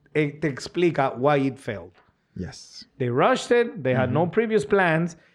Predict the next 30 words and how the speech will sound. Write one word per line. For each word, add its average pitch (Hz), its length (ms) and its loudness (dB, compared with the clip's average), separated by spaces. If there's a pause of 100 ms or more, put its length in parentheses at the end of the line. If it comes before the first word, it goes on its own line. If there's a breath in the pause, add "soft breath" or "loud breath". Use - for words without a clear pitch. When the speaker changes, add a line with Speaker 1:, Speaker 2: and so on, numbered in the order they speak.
(160 soft breath)
Speaker 1:
y 175 200 0
Zack 170 240 2
Snyder 175 500 2
es 165 60 4
un, 170 260 2
eh, 160 220 -2
director 147 500 0
específico 185 960 0
para 156 180 0
hacer 160 180 -4
cierto 165 300 -4
tipo 160 220 -4
de 147 80 -2
cosas 151 300 -4
específicas, 160 760 -4 (380 soft breath)
donde 151 460 2
él 180 120 2
brilla, 170 520 2
eh, 147 400 2
en 143 160 0
tigre 180 300 0
con 170 160 -6
cuadritos 165 480 2
y 143 80 2
slow 147 240 2
motion, 120 480 -6 (360)
no, 160 520 0
no 147 240 0
world 143 340 2
building. 104 400 -2